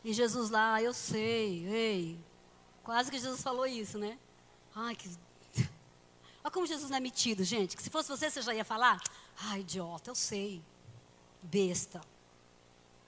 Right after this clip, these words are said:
Jesus tá ali escutando uma história.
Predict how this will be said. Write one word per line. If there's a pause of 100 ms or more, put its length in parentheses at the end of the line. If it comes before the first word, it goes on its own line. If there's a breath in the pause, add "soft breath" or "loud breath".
(1500)
Jesus
tá
ali
escutando
uma
história.